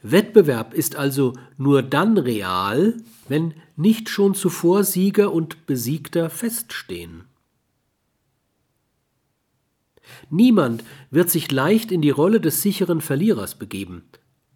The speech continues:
Das bedeutet aber auch, dass Wettbewerb immer verloren werden kann und so eigene Besitzstände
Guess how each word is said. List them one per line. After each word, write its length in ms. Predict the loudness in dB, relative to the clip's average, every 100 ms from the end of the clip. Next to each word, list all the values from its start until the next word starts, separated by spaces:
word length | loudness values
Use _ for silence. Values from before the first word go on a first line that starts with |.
| _ _ _ _ _ _
Das 380 | -4 -2 -2 -4 -10 -20 -8
bedeutet 500 | -4 0 0 0 -4
aber 320 | -6 -6 -6
auch, 500 | -2 0 -2 -4 -20 _ -20 -10
dass 280 | -4 -4 0
Wettbewerb 680 | 0 4 2 4 0 -4 -14 -20 -20 _
immer 540 | 2 4 4 2 -4 -14
verloren 720 | -4 0 4 6 6 2 0
werden 480 | 0 0 0 -2 -6
kann 460 | -4 -4 -4 -12 _ _ -20 -10
und 160 | -8 -4
so 440 | 0 2 0 -4 -6
eigene 460 | -2 0 0 0
Besitzstände 1040 | 0 0 -2 -2 -10 -6 -4 -2 -2 -4